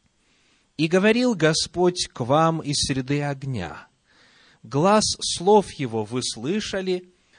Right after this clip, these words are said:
но образа не видели, а только глас. И объявил он вам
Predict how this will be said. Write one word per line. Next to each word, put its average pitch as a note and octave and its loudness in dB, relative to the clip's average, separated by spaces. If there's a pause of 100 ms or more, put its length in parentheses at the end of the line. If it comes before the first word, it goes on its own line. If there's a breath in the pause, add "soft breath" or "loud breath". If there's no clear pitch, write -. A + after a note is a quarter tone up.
(140 soft breath)
но B2+ -2
образа G#3 2
не G#3+ 0
видели, E3 -4
а G#2 -6
только C#3 -4
глас. E3 -4 (440 soft breath)
И D#3 -2
объявил E3 -2
он F3+ 0
вам F#3 0